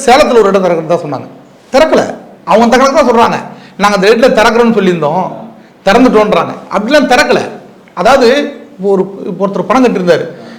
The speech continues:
ஒரு உதாரணத்துக்கு இப்போ ராணிப்பேட்ல திறக்கிறேன்னு சொல்லினோன்னு போய் செக் பண்ணியிருக்காரு. அங்க போனா கடை எடுத்திருக்கு, திறக்கல.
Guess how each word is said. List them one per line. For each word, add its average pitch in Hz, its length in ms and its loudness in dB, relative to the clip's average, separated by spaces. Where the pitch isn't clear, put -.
ஒரு 208 180 4
உதாரணத்துக்கு 214 720 2
இப்போ 180 200 -4
ராணிப்பேட்ல 220 440 2
திறக்கிறேன்னு 190 400 -2
சொல்லினோன்னு 190 340 -2
போய் 247 120 -2
செக் 262 220 -4
பண்ணியிருக்காரு. 190 340 0
அங்க 180 140 0
போனா 220 280 2
கடை 214 300 0
எடுத்திருக்கு, 185 440 -2
திறக்கல. 185 380 0